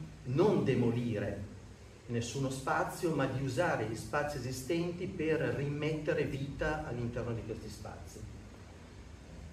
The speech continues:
E questo è quello che è su-, è successo, con su-,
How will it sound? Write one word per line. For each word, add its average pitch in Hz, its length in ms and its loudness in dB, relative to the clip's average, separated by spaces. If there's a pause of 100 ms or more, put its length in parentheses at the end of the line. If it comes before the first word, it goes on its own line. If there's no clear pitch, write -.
(160)
E 180 100 2
questo 220 260 12
è - 40 8
quello 160 160 12
che 147 80 8
è 147 40 6
su-, 151 180 0
è 123 160 2
successo, - 720 2
con 117 160 -2
su-, 113 260 -4